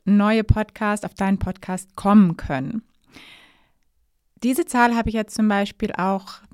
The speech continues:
vom Online-Audio-Monitor einundzwanzig.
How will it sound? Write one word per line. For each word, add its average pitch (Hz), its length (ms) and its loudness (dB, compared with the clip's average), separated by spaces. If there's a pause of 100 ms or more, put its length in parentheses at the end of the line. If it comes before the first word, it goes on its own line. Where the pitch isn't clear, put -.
vom 214 420 0
Online-Audio-Monitor 214 1600 0
einundzwanzig. 226 1300 -2